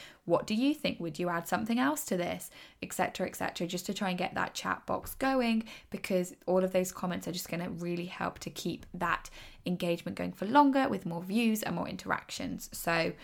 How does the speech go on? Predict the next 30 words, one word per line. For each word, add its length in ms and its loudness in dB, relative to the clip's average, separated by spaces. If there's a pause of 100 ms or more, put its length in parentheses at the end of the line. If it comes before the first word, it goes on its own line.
(200)
that 140 6
was 80 2
sort 160 0
of 80 2
a 20 -10
double 300 2
tip. 280 -4
It 80 -6
was 120 -2
do 160 0
not 160 2
share 100 0
the 80 0
post 420 -2
and 140 -2
try 420 0
and 80 -4
include 360 -2
something 220 -4
that 120 -6
makes 380 -6
people 580 -6
wanna 380 -2 (380)
talk, 440 4
if 160 4
that's 180 0
your 80 4
goal 180 6
for 120 -4
LinkedIn. 360 -6